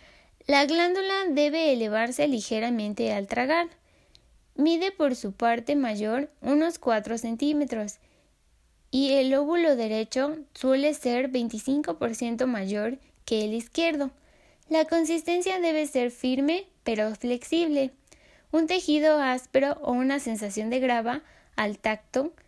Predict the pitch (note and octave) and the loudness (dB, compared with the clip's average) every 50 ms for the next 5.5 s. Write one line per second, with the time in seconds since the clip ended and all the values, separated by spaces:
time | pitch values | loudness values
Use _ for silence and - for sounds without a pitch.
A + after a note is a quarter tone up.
0 | _ _ _ _ _ _ _ _ - C#4 D4 D4 C#4 D#4 D4 C4+ - D#4 D#4 D#4+ | _ _ _ _ _ _ _ _ 0 2 2 4 4 2 2 2 2 2 2 2
1 | D#4+ - C4 B3 - - A#3+ A#3 A#3 - C4 C#4 C4 A#3 A3 G3+ - A3+ G3+ A3 | 0 0 0 0 0 0 0 0 0 0 0 0 0 0 -2 -4 -2 -2 -2 -2
2 | A#3 A#3+ A3+ A3+ G#3+ G3+ - G3+ G3+ - A3 G#3+ A3 G#3 - A3+ A3 G#3+ A3 A3+ | -2 -2 -2 -2 -2 -2 -2 -4 -6 -4 -4 -6 -6 -4 -2 -2 -2 -2 -2 -4
3 | A3+ - D4+ D#4+ D#4+ D4 C#4 B3+ B3 A#3 - _ _ _ - - - _ _ - | 0 2 2 2 4 4 2 0 0 -4 -8 _ _ _ -20 -20 -20 _ _ -20
4 | - _ - - - D4 D4+ C#4+ - D#4+ D#4+ E4 - - F#4+ F#4+ E4+ D4+ C4+ A#3+ | -20 _ -10 -4 0 0 0 0 0 -2 -2 -2 -2 -2 0 2 2 2 2 2
5 | A3+ A#3 A3+ A3+ A3+ C4 D4 C#4+ - | 0 0 0 0 0 -2 -2 -4 -8